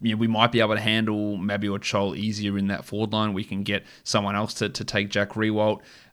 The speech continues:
um, and we feel a little bit more comfortable with that rather than risking a, a push on Andrews." I hadn't thought of it from that,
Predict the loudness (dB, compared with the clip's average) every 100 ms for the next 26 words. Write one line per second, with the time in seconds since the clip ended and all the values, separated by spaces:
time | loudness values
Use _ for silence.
0 | 4 6 6 4 2 -2 -2 0 0 0
1 | 0 -2 -2 -4 -4 0 0 0 0 2
2 | 2 4 2 2 0 2 2 0 -4 0
3 | 0 0 0 0 0 -4 -4 -2 0 0
4 | 2 2 0 -2 2 4 4 2 6 6
5 | 6 0 0 0 -2